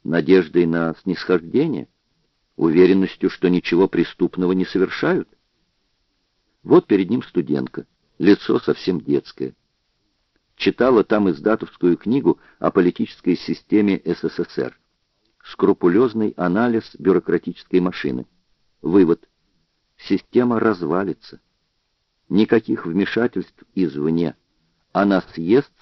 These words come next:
сама себя. Он, Орехов, обязан выяснить, откуда эта книга. Дело в том, что на студентку пришла бумага, иными словами, донос. Сейчас этот документ занумерован,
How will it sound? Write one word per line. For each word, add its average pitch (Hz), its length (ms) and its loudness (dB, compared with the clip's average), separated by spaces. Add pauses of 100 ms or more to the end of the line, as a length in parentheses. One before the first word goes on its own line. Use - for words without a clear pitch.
сама 85 260 -2
себя. - 420 -8 (880)
Он, 82 340 -2 (160)
Орехов, 64 600 -8 (360)
обязан 90 460 0
выяснить, - 580 -6
откуда 85 440 -2
эта 82 160 -2
книга. 82 380 -8 (800)
Дело 90 260 4
в - 80 -4
том, 120 180 0
что - 200 -6
на 85 100 0
студентку 92 580 -2
пришла 85 440 -2
бумага, 76 600 -2 (400)
иными 135 300 0
словами, 120 420 -2
донос. 78 540 -4 (800)
Сейчас - 440 -2
этот 71 260 -4
документ 87 640 -2
занумерован, 85 800 0